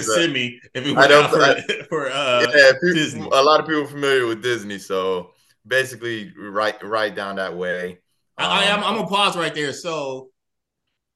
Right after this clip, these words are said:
Speaker 2: are you over Disney World?
Speaker 1: You know, I've been away f-, I've been away for a while, so I wouldn't mind going back, but definitely when I lived there, you know, it was overplayed.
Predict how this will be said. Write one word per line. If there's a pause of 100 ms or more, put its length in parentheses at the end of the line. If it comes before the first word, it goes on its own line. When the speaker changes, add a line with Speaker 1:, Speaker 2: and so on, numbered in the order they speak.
(420)
Speaker 2:
are
you
over
Disney
World? (2500)
Speaker 1:
You
know, (1200)
I've
been
away
f-, (180)
I've
been
away
for
a
while,
so (220)
I
wouldn't
mind
going
back,
but
definitely
when
I
lived
there, (260)
you
know,
it
was
overplayed.